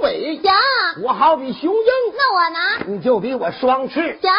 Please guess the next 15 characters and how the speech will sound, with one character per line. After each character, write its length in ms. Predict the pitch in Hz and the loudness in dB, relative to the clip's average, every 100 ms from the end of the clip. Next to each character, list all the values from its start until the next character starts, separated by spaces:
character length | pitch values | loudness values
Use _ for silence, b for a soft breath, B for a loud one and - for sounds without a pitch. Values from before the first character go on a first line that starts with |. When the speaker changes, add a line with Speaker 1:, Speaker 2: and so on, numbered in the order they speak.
| 494 453 330 - | 2 0 -4 -4
Speaker 1:
我 100 | 202 | -2
好 260 | 226 294 | 0 0
比 180 | 262 208 | 0 -4
骏 400 | 202 - 571 453 | -2 4 4 4
马。 400 | 180 - 143 277 | -2 -2 0 2
Speaker 2:
那 200 | - 523 | 2 -2
我 160 | 349 302 | 0 -4
呢？ 100 | 302 339 523 | -4 -4 -4
Speaker 1:
你 200 | 196 202 | -6 -4
就 160 | 269 247 | -2 -2
比 160 | 240 | -2
我 160 | 254 202 | -4 -6
四 320 | - 330 247 | -4 -2 -2
蹄。 220 | 160 233 | -2 0
Speaker 2:
行。 260 | 480 587 | 2 2